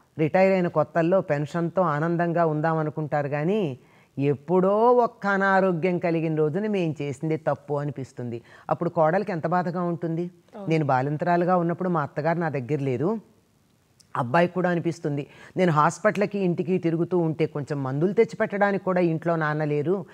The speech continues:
Speaker 1: ఇవాళ వాళ్ళకి అనారోగ్యం వచ్చింది కనుక మేము చూడాలా అన్న భావన కలుగుతుంది.
Speaker 2: ఖచ్చితంగా.
Speaker 1: కనుక ఇది ఒక్కళ్ళని అనడానికి లేదు, పరస్పరం ఉంది. కానీ చెప్పాలి అంటే దోషం చేస్తే చేసుండొచ్చు పెద్దవాళ్ళు చిన్న చిన్న విషయాల్లో,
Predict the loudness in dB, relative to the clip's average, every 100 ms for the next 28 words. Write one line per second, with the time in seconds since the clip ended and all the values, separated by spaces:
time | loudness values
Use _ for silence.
0 | -20 -6 0 6 6 6 6 6 2 2
1 | 4 4 2 0 2 -2 -2 -2 0 0
2 | 0 0 0 0 -2 2 2 0 -4 -4
3 | -4 -4 -6 -8 -12 -14 -18 -20 -10 -10
4 | -10 -14 -2 0 0 -2 -4 -4 -4 -2
5 | 0 0 -2 -6 -14 -16 0 0 0 2
6 | 4 4 0 0 2 2 2 -2 -4 0
7 | 0 2 0 -2 -8 -20 _ -2 -2 -2
8 | 0 2 0 0 0 0 -4 _ _ _
9 | 2 2 0 -2 -4 -4 -4 -2 -2 -2
10 | -6 -6 -2 -2 -2 -14 _ _ _ _
11 | _ _ _ -2 0 0 -2 -4 -4 -8
12 | -2 -4 -2 -8 -6 -6 -6 -8 -12 -10
13 | -6 -2 -2 -2 -4 -4 -6 -6 -8 -6
14 | -8 -8